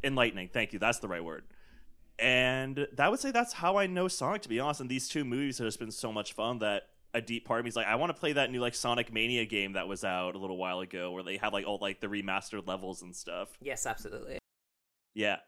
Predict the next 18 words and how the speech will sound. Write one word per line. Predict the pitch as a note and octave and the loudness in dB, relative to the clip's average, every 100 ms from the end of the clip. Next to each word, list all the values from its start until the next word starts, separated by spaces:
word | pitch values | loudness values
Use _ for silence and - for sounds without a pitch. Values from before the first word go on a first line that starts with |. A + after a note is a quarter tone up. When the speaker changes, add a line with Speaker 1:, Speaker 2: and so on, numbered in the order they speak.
| _ _ _ _ _ _ | _ _ _ _ _ _
Speaker 1:
And, | A#2 B2 C3 | 2 4 4
uh, | D3 | 4
yeah, | E3+ D4 | 4 2
so | - D#3 | 2 2
that's | F3 C4+ | 2 2
my | G3+ A3+ | 2 0
experience | - B2+ - | 0 -6 -6
with | - | -6
Sonic. | G2 G2+ C3+ - | -4 -2 -4 -2
Uh, | D3+ E3+ E3+ F3 | 0 2 2 0
Josie, | D3+ G3+ A#3 | 2 4 4
what's | G#3 - | 0 2
your | A3 | 2
experience | C4+ B2+ A2 | 2 -2 -4
with | - | -4
the | A2+ | -4
Sonic | A2+ G2 F#2+ | -2 -2 -2
stir? | - F2+ F#2 | -6 -4 -6